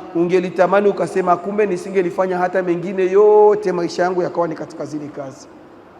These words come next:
Kazi za ku-, za kusafisha misikitini. Kweli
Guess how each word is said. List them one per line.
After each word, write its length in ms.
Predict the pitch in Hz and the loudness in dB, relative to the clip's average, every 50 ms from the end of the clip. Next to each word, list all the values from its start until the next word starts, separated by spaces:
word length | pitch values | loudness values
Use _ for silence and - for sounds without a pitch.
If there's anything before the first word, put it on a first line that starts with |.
| - - | -8 0
Kazi 240 | 190 208 202 196 | 0 0 0 0
za 100 | 175 180 | -4 -4
ku-, 280 | - - 147 - - 165 | -6 -6 -10 -14 -12 -6
za 120 | 143 - | -4 -4
kusafisha 540 | - - - - 165 156 - - 170 - 185 | -4 -6 -8 -6 -8 -8 -8 -10 -8 -6 -6
misikitini. 640 | 165 156 147 - - - 147 - - 165 156 147 139 139 - - - - - - - - - - - - - - - - - - - 180 185 | -6 -6 -8 -10 -12 -16 -16 -14 -10 -8 -6 -6 -8 -8 -12 -18 -20 -20 -20 -20 -20 -20 -20 -20 -20 -20 -20 -20 -20 -20 -20 -14 -8 -4 -2
Kweli 300 | 226 247 240 247 - | 0 0 -2 -4 -8